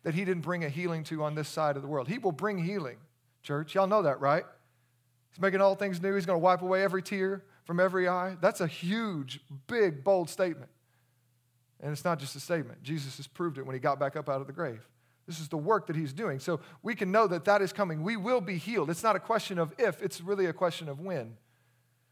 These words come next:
But when we don't get it on this side of eternity, it can be difficult. But here,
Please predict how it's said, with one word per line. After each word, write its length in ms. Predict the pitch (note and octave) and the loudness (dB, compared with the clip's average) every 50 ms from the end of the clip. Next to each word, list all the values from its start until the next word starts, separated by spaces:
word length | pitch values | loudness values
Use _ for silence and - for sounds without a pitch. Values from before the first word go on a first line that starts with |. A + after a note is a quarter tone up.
| _ _ _ - | _ _ _ -6
But 80 | D3+ | -4
when 180 | D#3 F#3 G3 G3+ | -2 -2 -2 -2
we 100 | G#3+ A3 | -2 -2
don't 340 | F#3 E3 G#3 G#3+ A3+ A3 F#3+ | 4 6 6 6 6 2 0
get 160 | E3 A#3 A#3+ | 0 2 4
it 240 | G#3 G3 - - - _ _ _ - | 4 2 2 -4 -14 _ _ _ -2
on 200 | E3 F3 F3 D#3+ | -2 0 2 2
this 160 | E3 A#3 A#3 | 2 2 2
side 300 | - - A#3 G#3+ G#3+ G3 | 2 2 4 4 4 4
of 80 | F#3+ | 2
eternity, 560 | F3+ F3 - - G#3 G3+ G3+ F#3 D#3 D3+ D#3 D3+ | -2 -6 -6 -6 -4 -4 -4 -4 -6 -6 -6 -6
it 80 | C#3+ D3 | -6 -4
can 120 | F3 E3 | -4 -4
be 80 | D#3+ E3+ | -4 -2
difficult. 440 | D3 G3 F3+ - D#3 - - - - _ _ _ _ _ _ _ _ _ _ _ _ _ _ _ _ _ _ _ _ _ _ _ _ _ _ _ _ _ _ _ _ _ _ _ _ _ _ _ _ _ _ _ _ _ _ _ _ _ _ _ _ _ _ _ _ _ _ _ _ - - _ | -2 -2 -2 -4 -8 -12 -14 -16 -16 _ _ _ _ _ _ _ _ _ _ _ _ _ _ _ _ _ _ _ _ _ _ _ _ _ _ _ _ _ _ _ _ _ _ _ _ _ _ _ _ _ _ _ _ _ _ _ _ _ _ _ _ _ _ _ _ _ _ _ _ -20 -18 _
But 80 | A#2 A2+ | -10 -8
here, 380 | - F3+ E3+ D3 C3 B2 A#2+ | -6 -4 -2 -4 -4 -6 -8